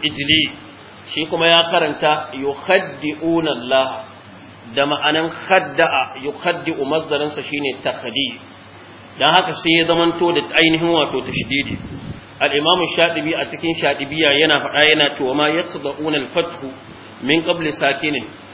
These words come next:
wa ba'du zaka wal ghayru kal harfi awwala." Malamai suka ce wannan ayar da Allah madaukakin sarki ya faɗa kamar yadda al-Imam al-Qurtubi ya kawo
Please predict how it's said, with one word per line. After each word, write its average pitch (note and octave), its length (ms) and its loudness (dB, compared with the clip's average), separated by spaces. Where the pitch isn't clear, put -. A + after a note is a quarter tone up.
wa C#3 160 2
ba'du E3+ 400 2
zaka D#3+ 540 4
wal C#3+ 180 0
ghayru E3+ 320 0
kal C#3 160 -2
harfi D#3 320 -2
awwala." A#2+ 480 -2
Malamai D#3+ 540 4
suka A3 240 0
ce E3 220 -4
wannan F#3 360 4
ayar F3+ 200 6
da D#3+ 120 2
Allah F3 260 4
madaukakin D#3 520 -2
sarki E3+ 420 -4
ya F3 100 2
faɗa D#3+ 320 0
kamar D3 200 0
yadda E3 180 -2
al-Imam C#3+ 380 0
al-Qurtubi D#3 560 -2
ya D3 80 2
kawo D3 340 4